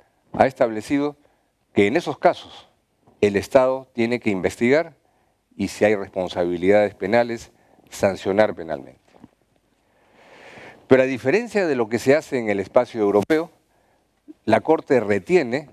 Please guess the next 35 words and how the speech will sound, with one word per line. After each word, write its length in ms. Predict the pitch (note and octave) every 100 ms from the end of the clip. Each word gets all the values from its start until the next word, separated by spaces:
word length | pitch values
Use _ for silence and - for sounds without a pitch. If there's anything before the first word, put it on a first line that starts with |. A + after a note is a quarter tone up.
| -
el 160 | G#2 F#2+
proceso 480 | G2 - C#3 -
de 120 | A#2+ G2+
supervisión 640 | G2+ G2 F#2 F2+ C3+ C3
de 100 | A#2
cumplimiento 560 | G2+ F2+ G2 B2+ A#2
de 100 | G#2
sentencias, 560 | F#2 F#2+ G2+ C#3+ C3 A#2
de 100 | G2+
manera 360 | F#2+ A#2+ C3+ B2+
que 140 | G#2
le 140 | F#2+
da 140 | G#2 C#3
seguimiento 880 | - A2 G2 G#2 D3 C#3+ C3 C#3+
y 100 | A#2
acompaña, 880 | F#2+ - F#2+ F#2+ - C3+ F#2+ F2+ E2+ _ _ _ _ _ _ _ _ _ _ -
sobre 320 | - G2+ F#2+ F#2
la 140 | G2
base 240 | A#2+ -
de 100 | G2+
la 100 | F2
información 680 | F2 E2 E2+ F2 F2 B2 A2
que 100 | F#2+
le 120 | F2
dan 180 | F#2 A2
las 140 | G2 -
partes, 520 | C3 B2 - C3+ _ _ _ _ _ -
qué 140 | - C#3+
está 240 | - C#3+
pasando 640 | - G#2+ - C3+ A2 C3+ -
en 200 | G2 G#2+
esos 260 | A#2+ B2+
procesos 640 | - F#2 - A2 - G#2+ -
penales, 400 | G#2 C#3 F2 _ _
¿no? 100 | F#2